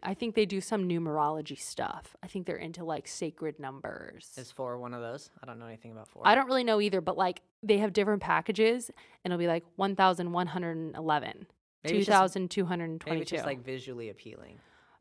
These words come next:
Speaker 1: Maybe it's annoying.
Speaker 2: Well, maybe
Speaker 1: <laughs>
Speaker 2: four thousand is way more than Match dot com.
Speaker 1: Yeah, really, seriously. Match dot com's like, what, twenty bucks a month?
Speaker 2: I don't know.
Speaker 1: Well, yeah, you know, 'cause you got married out the womb. <laughs>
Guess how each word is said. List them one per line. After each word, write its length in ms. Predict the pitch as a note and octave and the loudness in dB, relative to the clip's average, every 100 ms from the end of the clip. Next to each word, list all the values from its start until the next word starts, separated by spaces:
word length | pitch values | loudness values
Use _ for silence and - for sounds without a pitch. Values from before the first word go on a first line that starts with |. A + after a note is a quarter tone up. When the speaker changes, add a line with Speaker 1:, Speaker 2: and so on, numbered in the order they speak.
| G3 | 2
Speaker 1:
Maybe 220 | A3+ F#4 | 6 8
it's 180 | F4+ - | 6 4
annoying. 640 | E3+ E3 G3+ A3+ C3+ - - - | -2 2 4 2 -2 -12 -16 -10
Speaker 2:
Well, 240 | D3 C4 F#4 G4 F4+ | -2 6 12 12 12
maybe 320 | F4+ F#4 F#4 | 12 12 12
Speaker 1:
<laughs> 0 | |
Speaker 2:
four 240 | F4+ E4+ | 10 6
thousand 640 | D#4 D#3+ D3+ D#3+ B2+ A#2+ A#2+ | 6 2 2 2 -2 -8 -8
is 180 | B2 A#2+ | -10 -6
way 180 | C3 C#3 | -4 -4
more 220 | C#3 B2+ | -4 -8
than 120 | A#2+ | -6
Match 200 | A#2 A2 | -8 -8
dot 160 | - G#2 | -8 -8
com. 320 | C3+ A2+ - - - _ _ - | -6 -8 -10 -18 -20 _ _ -6
Speaker 1:
Yeah, 380 | A3 G#3 F#3 D#3 - - | 0 6 6 6 0 -2
really, 400 | G3 G3 D#3+ D3+ | 6 6 6 -2
seriously. 600 | - G3+ E3+ - D3 D3+ - _ - | 2 4 4 0 -2 -2 -10 _ -2
Match 260 | A3+ A#3+ C4 | 6 6 6
dot 340 | A#3 A3+ - | 4 4 2
com's 280 | A3 G3+ F#3 | 4 4 2
like, 120 | F3 | -4
what, 300 | E3+ D3 A#2 _ _ _ _ | -2 -2 -4 _ _ _ _
twenty 240 | - G3 F3+ | -4 0 4
bucks 240 | F#3 - | 2 2
a 20 | |
month? 320 | G3+ G3 A#3 - | 2 2 0 -12
Speaker 2:
I 60 | C3 | -18
don't 320 | D3 F3 A3 | -14 -12 -12
know. 520 | B2+ E3 D#3+ G2+ - - _ | -10 -8 -8 -10 -16 -20 _
Speaker 1:
Well, 240 | G3 G3 F#3+ | -10 -6 -4
yeah, 220 | E3+ C3 | -2 -2
you 160 | D3 F3 | -2 -2
know, 200 | E3 D3+ | -2 -4
'cause 160 | F3+ | -6
you 80 | E3+ | -4
got 140 | E3+ | -4
married 240 | C#3+ D3+ D3 | -4 -4 -2
out 120 | C#3+ | -4
the 60 | C3 | -6
womb. 240 | E3 - - - - - _ - | -8 -12 -14 -10 -10 -10 _ -2
<laughs> 1120 | C4 D4+ C#4+ C#4 B3+ D#4+ F4 - - C#4+ D4 | 6 8 10 10 10 10 10 10 8 8 6